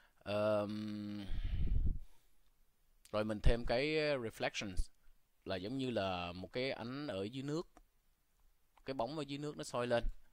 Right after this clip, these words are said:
Nail words. Rồi, ờ, ở đây mình có thể, ờ, đánh một cái text thêm nữa là ngày giờ làm việc. Ok. Ờm,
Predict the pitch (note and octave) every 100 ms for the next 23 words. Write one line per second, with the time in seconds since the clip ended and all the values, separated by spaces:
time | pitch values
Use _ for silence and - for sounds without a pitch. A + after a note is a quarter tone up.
0 | - - G#2+ A2 G#2+ F#2+ - - - _
1 | _ - - - - - - - - A#2
2 | A#2 A#2 A#2 A#2+ A#2 - A#2+ C#3 C#3 A#2+
3 | D3+ - E2 E2 B2+ D#3 D#3+ D#3 D#3 D3
4 | C#3 C3+ E3 - C#3 D#3+ F3 - - -
5 | - - - C3 C#3 C3+ G2 F#2+ - -
6 | _ - A2+ G#2 G2+ G2+ G2 G2+ G2+ G2
7 | G2 F#2 G#2 G2+ - _ _ _ - G#2+
8 | G#2+ C3 D#3+ - - - - - - A2+
9 | A#2+ A#2+ B2 B2 A#2+ A#2+